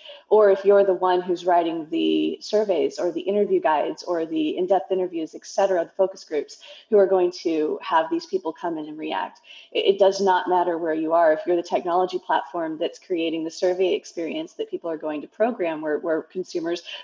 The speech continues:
or respondents, if you will, come in and they answer the questions themselves, whatever your part is to play in this, you and we can all do a better job taking a little extra time, really thinking about the world through the lens of the person who participates in research.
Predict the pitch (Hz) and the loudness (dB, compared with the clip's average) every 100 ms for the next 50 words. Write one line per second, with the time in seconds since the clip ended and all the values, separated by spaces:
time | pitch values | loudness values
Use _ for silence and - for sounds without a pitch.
0 | - 180 175 - 156 156 170 165 160 165 | -4 -2 -2 -2 -4 -2 -6 -8 -8 -4
1 | 156 151 - 185 180 - 180 165 156 - | -2 -4 -4 -2 -2 0 0 0 -2 -8
2 | _ _ 180 170 170 147 185 185 190 165 | _ _ 0 2 2 2 2 2 0 -6
3 | - 156 - 165 160 160 240 196 - - | -2 -4 -2 -8 -8 0 2 2 0 -14
4 | - - 208 254 302 320 247 214 - 185 | -20 2 4 4 2 0 0 -2 -2 -2
5 | 170 175 165 - - _ 175 156 - 165 | -2 -2 -6 -8 -20 _ 0 2 -2 -4
6 | 147 139 120 - - - _ _ _ _ | -6 -8 -8 -12 -20 -20 _ _ _ _
7 | _ 170 170 185 202 208 170 160 170 156 | _ -8 4 6 6 4 -4 -2 0 0
8 | - - 175 - 170 156 156 175 156 151 | -2 -8 -6 4 6 4 2 -2 -2 -2
9 | 160 151 151 147 156 151 190 _ 190 160 | -4 -4 -2 0 0 -2 -10 _ -6 -4
10 | 180 156 151 175 202 196 - 208 175 156 | -4 -6 -4 0 2 0 -4 -12 -8 -8
11 | 151 151 160 165 165 160 165 160 156 156 | -8 -8 -6 -6 -8 -14 -14 -6 -6 -4
12 | 175 160 160 160 160 185 170 160 233 233 | -8 -8 -6 -6 -6 -8 -6 -4 -2 -2
13 | 196 - - 156 - 160 147 147 - - | -6 -12 -12 -12 -10 -12 -10 -12 -14 -16
14 | - - - - - - - - - | -14 -14 -14 -18 -18 -16 -18 -16 -18